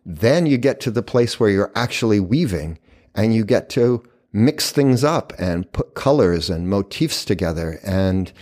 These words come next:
your product, when it comes off the loom, is automatically going to be compared with other people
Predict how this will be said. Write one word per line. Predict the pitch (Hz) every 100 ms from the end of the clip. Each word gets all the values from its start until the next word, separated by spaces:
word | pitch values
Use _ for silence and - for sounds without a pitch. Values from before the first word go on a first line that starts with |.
| - - - _ _
your | 92 85 90 113 143
product, | 143 - 123 110 113 127 - - _ _ _ _
when | 87 101 107
it | 104 - _ _
comes | - 107 110
off | 107 113 -
the | 95
loom, | 104 135 104 113 127 - _ _
is | 123 110 - _ -
automatically | 151 147 139 165 190 131
going | 98 104
to | 101
be | 101
compared | - 104 110 110 110
with | 107 107 -
other | 101 107
people | - 113 113 117 113